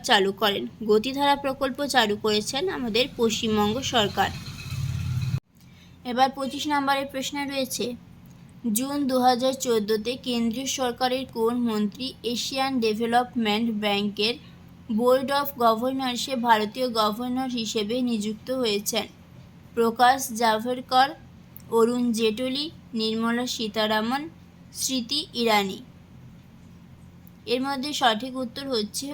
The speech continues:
অরুণ জেটলি হলো সঠিক উত্তর, তবে এটা দু হাজার চোদ্দো সালের কারেন্ট অ্যাফেয়ার্সের প্রশ্ন, এখন কিন্তু আসার সম্ভাবনা তোমাদের নেই। ছাব্বিশে দেখো, পৃথিবী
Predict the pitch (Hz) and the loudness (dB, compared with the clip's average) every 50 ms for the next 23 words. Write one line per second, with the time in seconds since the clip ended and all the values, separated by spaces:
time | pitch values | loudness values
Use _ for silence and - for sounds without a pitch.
0 | 277 - 226 226 220 226 240 254 254 247 226 220 214 202 202 208 220 214 220 254 | -8 0 2 4 4 4 2 -2 -2 -2 -2 -2 -2 -2 -2 -2 -2 -2 -2 -4
1 | 285 277 262 226 208 220 247 - - - - - - - - - - - 254 233 | -8 -6 -6 -4 -2 -2 -4 -6 -8 -16 -20 -20 -20 -20 -20 -18 -8 0 0 0
2 | 226 220 277 269 262 247 220 214 - 254 285 277 277 247 220 208 214 214 214 226 | 0 0 -4 -4 -2 -2 -4 -2 -4 -6 -6 -2 -2 -2 0 2 2 0 0 0
3 | 240 233 220 233 233 226 233 233 226 214 247 254 262 277 285 - - - - - | -4 -4 -4 -4 -2 0 0 0 0 2 2 2 2 0 -4 -16 -20 -20 -20 -20
4 | - - - 254 247 240 233 220 269 285 285 - - 294 247 233 233 240 254 - | -12 -8 -2 0 2 0 0 -2 -6 -8 -8 -4 2 2 2 2 2 -2 0 2
5 | 240 208 208 214 214 220 220 214 226 220 220 220 214 - 233 220 214 233 233 226 | 2 2 2 2 0 -2 -4 -4 -4 -4 -4 -4 -4 -4 -6 -6 -4 -6 -6 -6
6 | 226 - 302 302 269 233 214 - 220 214 220 214 220 214 214 214 247 226 208 208 | -6 -6 -2 0 0 0 0 -2 -4 -4 -2 -2 0 0 0 0 0 0 0 0
7 | 233 240 262 254 262 226 202 202 202 202 190 202 202 202 208 208 208 202 208 208 | -4 -6 -6 -2 0 0 0 0 -2 -4 -4 -4 -4 -4 -4 -4 -4 -4 -2 -2
8 | 214 240 226 208 196 185 - - - - - - - - - - - - - - | -2 -2 -2 -2 -2 -4 -6 -14 -20 -20 -20 -20 -20 -20 -20 -20 -20 -20 -20 -20
9 | - - - - - - - - - - - - 269 247 226 226 214 240 269 254 | -20 -20 -20 -20 -20 -20 -20 -20 -20 -16 -12 -2 2 2 2 2 2 -4 -6 -6
10 | - 311 302 269 269 240 226 - - 277 302 339 - - - - - - - 247 | -6 -6 -2 0 0 0 0 -2 -10 -12 -12 -12 -14 -20 -20 -20 -20 -10 -6 -6
11 | 240 233 302 294 277 311 | -4 -4 -4 -6 -4 -4